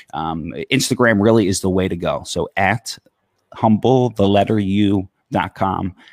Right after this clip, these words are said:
and don't type out the letter U, just do the U. <laughs> So humble U, uh, media, uh, dot com is the, is the website, and then Instagram at humble U media. Um, and,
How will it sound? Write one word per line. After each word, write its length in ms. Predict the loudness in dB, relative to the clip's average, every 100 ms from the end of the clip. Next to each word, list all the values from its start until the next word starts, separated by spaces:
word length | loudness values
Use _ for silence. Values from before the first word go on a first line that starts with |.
| _
and 160 | -2 0
don't 180 | -2
type 240 | 0 -2 2
out 220 | 0 0
the 80 | -4
letter 260 | -4 -4
U, 260 | -8 -8 -10
just 260 | -8 -10 -6
do 100 | -6
the 100 | -4
U. 340 | -2 -2 -2 -4
<laughs> 40 | -4 -4 -2 0 2 0 0
So 140 | 0
humble 300 | 2 2 4
U, 360 | 4 4 2 -4 -6
uh, 140 | -2 -2
media, 500 | 0 0 0 -2 -2 -6 -2
uh, 260 | 0 0
dot 300 | -2 -2 -2
com 260 | 0 0 0
is 80 | -2
the, 180 | -4 -4
is 140 | -4
the 80 | 0
website, 440 | 0 0 0 0
and 100 | -2
then 180 | -4 -4 -8 -8
Instagram 540 | -6 -6 -6 -4 -6 -4
at 220 | -4 -4
humble 560 | -2 0 2 2 0 -8 _
U 240 | -2 0
media. 480 | 0 -2 -4 -8 -12 -16 -20 -20 _
Um, 360 | -10 -8 -8 -10 -6
and, 520 | -4 -2 -2 -4 -6